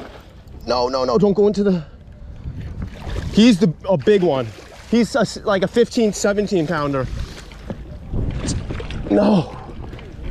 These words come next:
What's up? This is gonna be a tough one.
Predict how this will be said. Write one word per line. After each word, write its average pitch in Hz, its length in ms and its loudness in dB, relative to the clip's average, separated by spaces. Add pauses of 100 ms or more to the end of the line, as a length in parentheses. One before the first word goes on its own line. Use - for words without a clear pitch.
(840)
What's 269 160 4
up? 269 180 2 (3500)
This 180 180 6
is 185 80 4
gonna 196 160 4
be 175 120 6
a 151 40 0
tough 180 320 0
one. 147 320 0